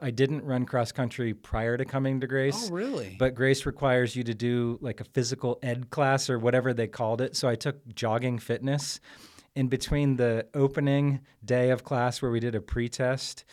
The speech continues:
Speaker 1: and the last day of class where we did a post-test,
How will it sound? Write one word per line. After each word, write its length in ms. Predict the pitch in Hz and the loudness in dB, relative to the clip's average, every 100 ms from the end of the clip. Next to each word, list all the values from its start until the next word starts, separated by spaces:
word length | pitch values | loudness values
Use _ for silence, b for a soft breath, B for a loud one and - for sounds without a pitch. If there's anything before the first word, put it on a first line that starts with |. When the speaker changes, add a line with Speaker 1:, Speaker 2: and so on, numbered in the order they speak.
| b b - | b b -4
Speaker 1:
and 120 | 123 | -2
the 60 | 113 | 0
last 380 | 110 120 117 - | 0 0 0 0
day 120 | 131 | 0
of 160 | 123 - | -2 -2
class 320 | 123 120 - | -2 0 -2
where 80 | 117 | -2
we 100 | 117 | 0
did 160 | 120 | -2
a 60 | 107 | -2
post-test, 720 | - 117 110 - 131 135 - | -2 -2 -2 -2 -4 -4 -12